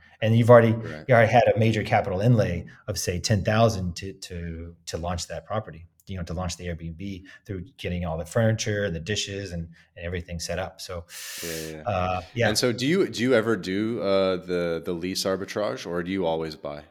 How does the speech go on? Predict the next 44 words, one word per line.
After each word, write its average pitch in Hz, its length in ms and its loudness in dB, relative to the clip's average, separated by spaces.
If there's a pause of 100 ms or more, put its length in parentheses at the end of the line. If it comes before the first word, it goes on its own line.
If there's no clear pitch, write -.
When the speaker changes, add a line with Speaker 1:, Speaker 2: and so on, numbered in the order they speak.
(140)
Speaker 1:
No, 113 320 6
no, 101 140 0
no, 95 60 -4
I, 101 320 2
I - 20 0
highly 104 320 0
recommend 90 360 -2
not 82 220 -4
doing 80 240 -6
the 82 60 -6
<laughs> - 280 -8
lease 95 300 -4
arbitrage. 82 540 -6 (260)
Lease 180 160 4
arbitrage 151 640 6
only 147 320 6
works 123 320 6
when 104 140 0
everything 110 360 2
goes 90 200 0
up, - 340 -8 (180)
right? 90 220 -6
So, 87 220 -4 (720)
you 220 120 0
know, 90 100 -2
if, 107 200 -4 (220)
if 101 140 -2
the 87 80 -2
rents 123 360 6
are 131 40 4
going 120 320 6
up, 107 320 2
and 95 400 -8
it's 90 220 -8
fine 131 380 2
as 95 180 -4
long 98 280 -2
as 87 240 -4
your 90 100 -10
Airbnb 87 540 -6
rates 87 220 -6
are 85 60 -12
going 78 260 -10
up. - 180 -18